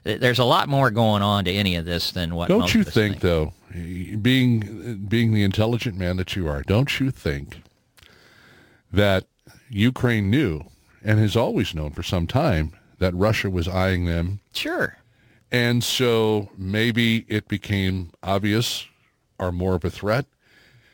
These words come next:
Speaker 2: And so Ukraine decided to,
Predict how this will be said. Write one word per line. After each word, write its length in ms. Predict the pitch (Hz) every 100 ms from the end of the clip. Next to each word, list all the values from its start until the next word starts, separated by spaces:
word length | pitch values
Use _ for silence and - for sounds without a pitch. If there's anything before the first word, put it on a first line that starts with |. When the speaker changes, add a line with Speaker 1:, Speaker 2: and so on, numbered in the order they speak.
| _ _ _ -
Speaker 2:
And 220 | 117 117
so 220 | - 113
Ukraine 840 | 101 123 180 120 98 98 101 107 -
decided 640 | 101 - 113 107 104 90 -
to, 840 | 110 104 98 98 95 95 95 95